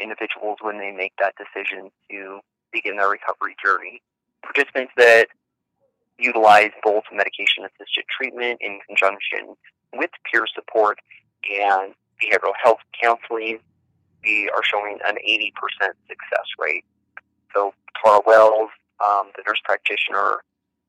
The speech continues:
that works with the medication-assisted treatment program here at the Leo Poach Clinic, and myself have worked to develop a mat program together. We have over twenty months of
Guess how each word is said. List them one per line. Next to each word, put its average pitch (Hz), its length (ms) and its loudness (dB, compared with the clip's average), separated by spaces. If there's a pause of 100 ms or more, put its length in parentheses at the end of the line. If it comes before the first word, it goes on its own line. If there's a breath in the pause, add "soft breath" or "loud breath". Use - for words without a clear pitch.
(420)
that 98 300 0 (280)
works 107 240 6
with 107 80 -10
the - 80 -14
medication-assisted 101 880 -8
treatment - 320 -14
program 92 420 -6
here - 140 -8
at - 100 -10
the 87 80 -12
Leo 90 220 -8
Poach 110 160 -6 (160)
Clinic, 131 240 -2 (440 loud breath)
and 104 100 -6
myself 131 560 4
have 104 120 -2
worked 101 300 -4 (180)
to 107 80 -12
develop 98 460 2 (360)
a 98 260 6
mat 98 320 4 (120)
program 101 540 4 (100)
together. 98 460 0 (440 soft breath)
We 104 60 -2
have 101 140 6 (640)
over 107 200 4 (140)
twenty 117 220 2
months 107 280 -2
of 101 80 -10